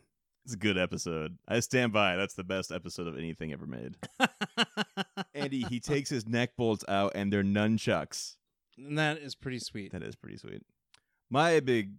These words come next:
Speaker 1: my only big criticism with this show is it's rated P G thirteen, right? But there's only, like,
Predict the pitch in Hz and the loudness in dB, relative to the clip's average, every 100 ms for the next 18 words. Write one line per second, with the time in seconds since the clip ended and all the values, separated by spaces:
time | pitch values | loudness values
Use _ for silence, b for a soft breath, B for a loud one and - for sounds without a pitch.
0 | _ 117 123 127 117 131 127 113 104 113 | _ 0 4 4 4 4 4 2 0 -2
1 | 87 - 82 80 76 82 - 76 - 85 | -2 -4 -6 -4 -2 -4 -4 -6 -4 -4
2 | 50 55 90 _ - 87 90 76 - 101 | -4 -6 -8 _ -4 -4 -4 -6 -2 -2
3 | 92 - 98 104 - 101 - 76 50 - | -2 -4 -4 -4 -4 -6 -6 -8 -6 -10
4 | _ _ _ _ - 80 92 - _ _ | _ _ _ _ -6 -2 -2 -6 _ _
5 | _ _ _ _ _ _ - 92 101 101 | _ _ _ _ _ _ -4 0 0 0
6 | 156 143 113 90 - | 0 2 2 0 -6